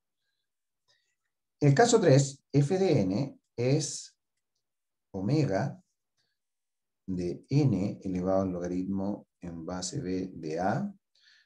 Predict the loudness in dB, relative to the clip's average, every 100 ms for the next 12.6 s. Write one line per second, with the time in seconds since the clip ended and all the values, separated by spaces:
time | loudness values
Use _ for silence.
0 | _ _ _ _ _ _ 0 4 4 2
1 | -4 -6 -6 -4 -6 -10 -6 -6 -6 -14
2 | _ _ _ _ _ _ _ _ _ _
3 | _ _ _ _ _ _ _ _ -6 -6
4 | -6 -10 -6 -4 -6 -8 -6 -4 -4 -6
5 | -2 0 -2 -4 -12 -12 -6 -6 -4 -2
6 | -2 -4 -6 -8 -10 _ _ _ _ _
7 | -2 0 2 4 4 6 4 0 -12 _
8 | _ _ _ _ _ _ _ _ _ _
9 | _ _ _ -10 -4 -4 -6 -12 _ _
10 | _ _ _ _ _ _ _ _ _ _
11 | 2 2 4 0 0 -6 -8 -10 -12 _
12 | 2 2 2 -4 -10 -12